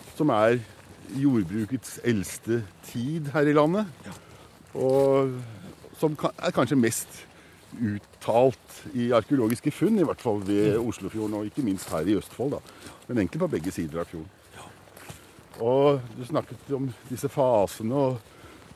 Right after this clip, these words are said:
Speaker 1: og når vi s-, tenker på megalittgraver og sånn, så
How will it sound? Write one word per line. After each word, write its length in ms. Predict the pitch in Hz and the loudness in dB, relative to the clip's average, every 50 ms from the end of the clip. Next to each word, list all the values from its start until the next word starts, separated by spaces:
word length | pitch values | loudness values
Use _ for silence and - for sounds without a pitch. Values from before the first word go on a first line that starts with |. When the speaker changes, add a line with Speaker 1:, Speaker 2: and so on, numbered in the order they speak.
| - - | -20 -12
Speaker 1:
og 280 | - 120 120 127 139 139 | -8 -6 -2 -2 0 0
når 180 | 135 135 131 123 131 | -2 -2 -4 -4 -4
vi 120 | 135 135 131 | -6 -6 -6
s-, 800 | 131 123 113 - - - - 113 107 101 90 - - - - - - - _ _ - - - | -8 -10 -14 -18 -20 -20 -20 -20 -18 -18 -18 -18 -20 -18 -18 -18 -18 -18 _ _ -20 -16 -8
tenker 260 | - 131 104 - 117 | -8 -8 -8 -8 -12
på 260 | 101 127 120 123 123 127 | -10 -6 -6 -4 -4 -4
megalittgraver 880 | 123 127 120 123 123 120 107 - - - 120 110 107 107 110 110 123 127 | -6 -6 -4 -4 -4 -4 -4 -6 -6 -6 -2 -2 0 -2 -2 -2 -4 -4
og 80 | 127 | -2
sånn, 180 | - 156 160 170 | -2 -2 -2 -2
så 140 | - 175 165 | 0 0 0